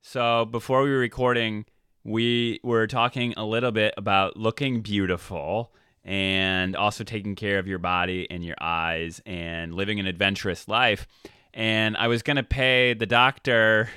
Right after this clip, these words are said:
<laughs> Doctor Michael Lang, a compliment and tell him how good he looks and how vibrant his skin is. But I wanted to make sure it was recorded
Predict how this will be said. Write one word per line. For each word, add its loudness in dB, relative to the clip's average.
<laughs> -20
Doctor 0
Michael 0
Lang, 2
a -6
compliment 2
and 0
tell 6
him 4
how 8
good 6
he 4
looks 2
and 2
how 8
vibrant 8
his 2
skin 2
is. 4
But 4
I 6
wanted 6
to 2
make 0
sure 4
it 8
was 6
recorded 6